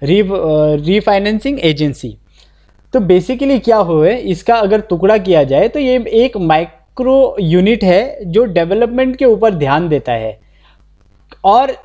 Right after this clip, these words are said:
ये कोशिश करता है रीफाइनेंसिंग करे। आहा, यहाँ पर बहुत इंपॉर्टेंट शब्द है रीफाइनेंसिंग। आप जब भी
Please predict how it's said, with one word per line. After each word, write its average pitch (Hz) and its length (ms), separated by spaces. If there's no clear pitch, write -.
ये 226 180
कोशिश 208 400
करता 233 300
है 285 100
रीफाइनेंसिंग 233 840
करे। 185 200
आहा, 180 500
यहाँ 165 420
पर 247 120
बहुत 214 260
इंपॉर्टेंट 208 580
शब्द 202 280
है 202 180
रीफाइनेंसिंग। 196 840
आप 175 260
जब 165 220
भी 226 320